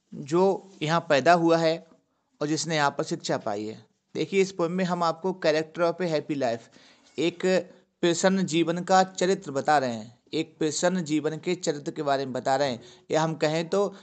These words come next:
कि हम यहाँ पर एक प्रसन्न रहने वाले व्यक्ति के बारे में बता रहे हैं। तो ये इस पोएम का टाइटल है, character of a happy life,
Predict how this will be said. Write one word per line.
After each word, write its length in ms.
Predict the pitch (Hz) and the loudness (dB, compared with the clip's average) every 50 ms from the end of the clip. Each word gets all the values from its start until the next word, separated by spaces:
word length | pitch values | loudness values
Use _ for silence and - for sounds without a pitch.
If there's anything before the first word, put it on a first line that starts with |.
| - _ _ | -20 _ _
कि 80 | - 165 | -4 -2
हम 220 | 160 170 175 170 | -2 -2 -2 -2
यहाँ 180 | 160 160 151 151 | -2 0 0 0
पर 160 | 147 170 175 | 0 0 -2
एक 320 | - - - 170 156 147 185 175 - - - - - - - _ _ _ _ _ _ _ _ _ _ _ _ _ _ _ _ - _ _ _ - | 0 0 -2 -4 -2 -2 -2 -2 -2 -4 -12 -8 -8 -8 -8 _ _ _ _ _ _ _ _ _ _ _ _ _ _ _ _ -20 _ _ _ 0
प्रसन्न 320 | 175 165 156 - 196 190 | 0 0 2 4 4 4
रहने 340 | 190 180 165 165 170 185 185 | 4 4 2 2 4 4 4
वाले 240 | 180 165 160 170 185 | 6 6 6 6 4
व्यक्ति 360 | 165 165 160 165 - 196 202 | 2 0 0 0 -2 -2 2
के 80 | 185 208 | 4 8
बारे 240 | 208 196 190 190 180 | 8 8 8 6 4
में 60 | 151 | 2
बता 240 | 143 - 127 120 117 | 0 0 0 -2 -2
रहे 120 | 113 110 | -2 -6
हैं। 200 | 104 101 - - - _ _ _ _ _ _ _ - - - - - _ _ _ _ _ _ _ - - - | -10 -12 -16 -20 -20 _ _ _ _ _ _ _ -20 -20 -20 -20 -20 _ _ _ _ _ _ _ -20 -16 -8
तो 60 | - | -4
ये 140 | 143 160 165 | -2 0 0
इस 100 | 170 165 | 0 -2
पोएम 220 | - 160 156 151 147 | 0 -2 -2 -2 0
का 120 | 151 160 | -4 -4
टाइटल 340 | 131 - 113 117 - 139 151 | -2 -2 -4 -2 -2 -4 -4
है, 120 | 180 185 | -4 -2
character 400 | 190 165 156 147 - - 151 147 | -2 -2 -2 -2 -2 -2 -2 -2
of 20 | 135 | -2
a 60 | 143 | -2
happy 260 | 135 131 139 139 139 | -4 -4 -6 -2 2
life, 200 | 151 160 185 185 | 2 2 2 2